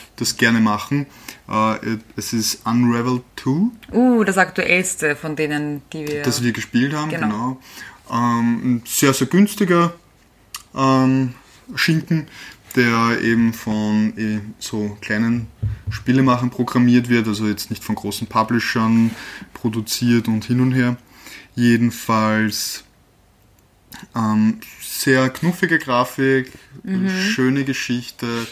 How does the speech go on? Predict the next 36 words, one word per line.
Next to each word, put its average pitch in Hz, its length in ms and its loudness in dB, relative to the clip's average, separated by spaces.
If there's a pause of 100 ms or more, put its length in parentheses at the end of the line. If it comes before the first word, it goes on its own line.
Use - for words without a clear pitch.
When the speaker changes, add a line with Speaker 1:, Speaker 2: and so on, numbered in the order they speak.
Speaker 2:
Da 185 120 2
müssen 190 220 -2
wir 202 100 0
vielleicht 190 240 -2
ein 190 120 -2
bisschen 220 460 0
mehr 180 120 2
dazu 180 240 -2
erzählen, 175 360 -2
weil 165 120 4
die 165 160 -2
anderen 156 240 -4
Spiele, 160 260 -2
glaub 156 200 0
ich, 156 140 -6
sind 160 220 -6
relativ 147 380 2
bekannt, 151 500 -2
aber 143 200 -2
das 147 180 -10
könnte 147 160 -8
halt 147 100 -8
eben 143 140 -10
sein, 147 160 -12
dass 131 100 -12
es 131 100 -16
jemand 143 260 -10
nicht 147 200 -12
kennt. 147 280 -12 (100)
Speaker 1:
Ja, 113 160 -2
googelt 127 320 0
Speaker 2:
Also 113 160 -2
Speaker 1:
es. - 240 -8
Speaker 2:
<laughs> 262 1300 2
Nein. 135 260 2
Speaker 1:
Ah, - 40 -16